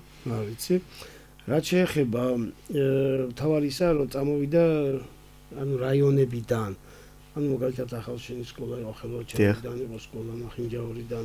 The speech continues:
Speaker 1: ჩაქვის სკოლა იყო ჩამოსული. ანუ, ნელ-ნელა სკოლების არეალიც იზრდება და ფართოვდება. ეს მასობრივი სპორტის ერთ-ერთი ხელისშესაწყობი ფაქტია და ძალიან კარგია, როდესაც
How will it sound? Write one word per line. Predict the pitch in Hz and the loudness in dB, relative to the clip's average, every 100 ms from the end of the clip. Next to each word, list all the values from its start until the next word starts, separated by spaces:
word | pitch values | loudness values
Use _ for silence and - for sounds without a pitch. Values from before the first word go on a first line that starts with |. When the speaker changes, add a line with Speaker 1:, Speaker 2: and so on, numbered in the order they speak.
| 113 | -10
Speaker 1:
ჩაქვის | - 135 135 135 | -6 -6 -4 -6
სკოლა | - 123 123 | -6 -6 -6
იყო | 127 120 | -8 -10
ჩამოსული. | 113 117 120 123 - 131 123 - - - - - - | -12 -8 -8 -8 -8 -6 -6 -8 -16 -16 -16 -18 -4
ანუ, | 156 165 | 2 4
ნელ-ნელა | 147 151 165 175 | 6 6 6 4
სკოლების | 170 165 151 147 143 135 - - - | 2 0 2 2 0 -6 -8 -12 -14
არეალიც | 156 135 143 143 143 | -8 -2 0 0 -2
იზრდება | 123 123 127 135 139 | -6 -8 -4 -2 0
და | 170 | 0
ფართოვდება. | 135 127 120 113 95 73 69 - - - - - - - | -2 -6 -8 -10 -10 -12 -16 -16 -18 -18 -20 -20 -20 -8
ეს | 226 - 147 139 | -4 -2 0 0
მასობრივი | 139 135 160 147 143 | 2 2 2 2 0
სპორტის | 135 135 135 123 127 | -2 -6 -6 -8 -10
ერთ-ერთი | 120 131 127 123 123 - - - - - - - | -8 -8 -8 -8 -10 -10 -16 -20 -20 -20 -20 -20
ხელისშესაწყობი | - 120 131 131 - - - - 110 120 120 120 | -14 -10 -8 -8 -12 -16 -16 -12 -10 -10 -12 -12
ფაქტია | - 113 - 139 135 | -12 -14 -10 -4 0
და | 151 196 190 - - - - - - - | 2 2 0 -10 -20 -18 -18 -20 -20 -8
ძალიან | - 147 160 | 0 2 4
კარგია, | 156 147 139 | 4 2 2
როდესაც | 123 127 131 165 | 0 -2 0 0